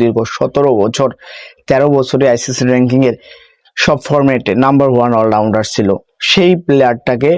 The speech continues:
আপনি হেনস্থা করতে বিন্দুমাত্র ভাবলেন না, যা তা বললেন এবং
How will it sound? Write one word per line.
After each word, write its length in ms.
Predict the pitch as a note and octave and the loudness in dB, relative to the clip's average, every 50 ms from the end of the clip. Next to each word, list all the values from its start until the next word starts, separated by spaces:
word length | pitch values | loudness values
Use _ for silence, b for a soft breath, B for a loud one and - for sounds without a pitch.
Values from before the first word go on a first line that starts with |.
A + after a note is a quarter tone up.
| - - - A#2 | -2 -2 -4 -4
আপনি 240 | A#2 - C3 C#3 D#3 F3+ - _ _ _ _ _ - | -2 0 0 0 0 -2 -4 _ _ _ _ _ -2
হেনস্থা 360 | - B2+ C3 C3+ C3 - - A#2+ | 0 0 0 0 -2 -4 -6 -4
করতে 380 | - - B2+ B2+ - - - C#3 D3+ D#3 - _ _ - A#2+ A2+ | -2 -2 -2 -2 -2 -2 0 0 0 -2 -4 _ _ 0 2 2
বিন্দুমাত্র 640 | A#2+ B2 C3+ C3 C3 B2+ C3+ C#3 B2 A#2 A2+ - - B2 B2 A#2 | 2 2 2 2 2 2 2 0 0 0 -2 -2 -2 -2 -2 -2
ভাবলেন 300 | A#2 A2+ G#2 G#2+ A2 A2+ B2 C3 | -2 -2 0 0 0 2 2 0
না, 40 | C3+ B2+ A#2+ | 0 0 0
যা 100 | B2+ A#2+ B2 | 0 0 0
তা 80 | C3+ C3+ C3+ A#2+ A2+ | 0 -2 0 2 2
বললেন 280 | B2 B2+ C3+ D#3+ F#3 G3+ G3+ B B B B B B B B - | 2 4 4 4 2 0 -2 B B B B B B B B -2
এবং 120 | A#2 B2+ | 0 0